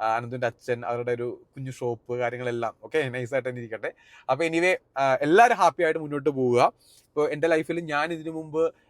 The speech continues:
എന്തെങ്കിലും മിസ്റ്റേക്സ് ഒക്കെ ചെയ്തിട്ടുണ്ടെങ്കിൽ അത് തിരുത്തേണ്ടത് എൻ്റെ ഉത്തരവാദിത്വമാണ്.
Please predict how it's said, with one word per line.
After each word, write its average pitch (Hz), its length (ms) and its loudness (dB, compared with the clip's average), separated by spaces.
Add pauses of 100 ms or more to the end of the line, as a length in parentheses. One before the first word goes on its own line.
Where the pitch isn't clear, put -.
(120)
എന്തെങ്കിലും 160 360 -4
മിസ്റ്റേക്സ് 151 400 -8
ഒക്കെ 156 220 -2 (160)
ചെയ്തിട്ടുണ്ടെങ്കിൽ 147 720 -8
അത് 135 160 -6
തിരുത്തേണ്ടത് 139 460 -4 (140)
എൻ്റെ 135 160 -8
ഉത്തരവാദിത്വമാണ്. 135 580 -4